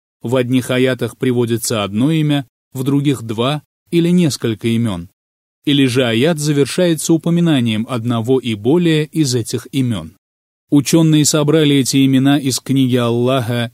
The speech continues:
и сунны его посланника, да благословит его Аллах и приветствует, а также написали разъяснения и комментарии к ним. Например, у Аль-Куртуби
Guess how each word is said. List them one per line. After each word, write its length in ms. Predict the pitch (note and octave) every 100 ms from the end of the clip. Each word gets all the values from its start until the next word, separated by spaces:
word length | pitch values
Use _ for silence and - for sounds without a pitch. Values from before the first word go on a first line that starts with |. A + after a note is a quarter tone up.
| _
и 120 | D#3
сунны 420 | C3 - C#3+ C3 A#2+
его 220 | A2 A#2
посланника, 840 | G#2 - B2 D#3 E3 D3+ D#3 C#3+ - -
да 140 | D3
благословит 680 | D3 C#3+ C3+ - C#3 C3 A#2+
его 220 | B2 A#2+
Аллах 340 | A#2+ A#2 A#2 A#2
и 40 |
приветствует, 800 | A2+ A#2 A#2 G#2 - A#2 A2 - _ _ _ -
а 140 | C3+
также 280 | F#3 F#3+ F3+
написали 480 | E3+ D3+ - F3+ D#3
разъяснения 960 | D3 C3 B2+ A2+ C3 D#3+ E3+ E3 D#3 -
и 100 | D#3
комментарии 680 | D3+ D#3 D3+ D3+ B2 G2+ F#2+
к 100 | -
ним. 260 | A2 D#2+ - _ _ _ _ -
Например, 580 | B2 B2 C3 C3+ C#3 C3
у 140 | C3+ B2+
Аль-Куртуби 800 | A#2+ - E3+ D3 A#2 G2 F#2